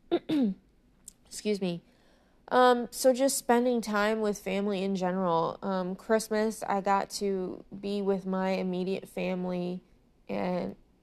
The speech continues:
uh, that was everything. Um, so, uh, Zoom dates.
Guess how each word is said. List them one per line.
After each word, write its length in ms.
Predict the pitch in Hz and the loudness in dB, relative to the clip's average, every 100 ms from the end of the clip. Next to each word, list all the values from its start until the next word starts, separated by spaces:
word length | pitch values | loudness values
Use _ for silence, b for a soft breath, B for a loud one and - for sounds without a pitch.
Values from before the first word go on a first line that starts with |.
| _ _ | _ _
uh, 340 | 196 185 185 180 | -2 0 0 0
that 260 | 180 185 | 0 0
was 160 | 196 180 | -2 -4
everything. 680 | 175 170 175 190 170 170 180 b b b b b b b b - | -4 -6 -6 -6 -6 -8 -12 b b b b b b b b -6
Um, 600 | 226 214 214 214 202 202 b b b b _ _ _ _ _ _ - | 2 4 6 6 4 0 b b b b _ _ _ _ _ _ -20
so, 560 | - 226 220 214 214 | 0 6 10 10 8
uh, 340 | 214 220 214 214 | 6 8 8 8
Zoom 320 | 214 277 302 | 6 4 4
dates. 680 | 208 180 - - - - | 2 2 -2 -8 -12 -14